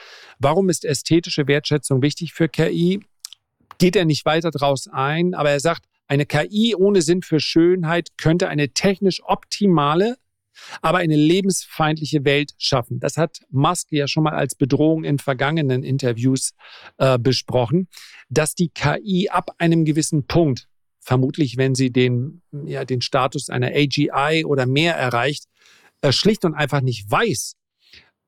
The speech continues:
äh, wie die optimale Umgebung für den Menschen aussieht und vielleicht eher darauf aus ist, die optimale Umgebung für eine K I zu schaffen.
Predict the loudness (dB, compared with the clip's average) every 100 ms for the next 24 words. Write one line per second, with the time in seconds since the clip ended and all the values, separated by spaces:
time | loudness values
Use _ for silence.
0 | -4 0 0 2 0 2 -2 -2 -4 0
1 | 0 2 2 0 0 0 2 2 2 2
2 | 0 -2 _ -10 2 2 4 2 2 0
3 | -4 -8 -2 -2 0 -2 -4 -2 2 4
4 | 4 -2 _ _ _ _ _ _ _ _
5 | -10 2 4 4 0 -4 -6 0 2 2
6 | 2 0 -2 -2 -2 -6 -14 -10 -8 -6
7 | -4 0 2 2 0 0 0 2 0 -2
8 | -2 4 4 4 0 0 0 -2 -2 -6
9 | -6 -8 -6 -8 -12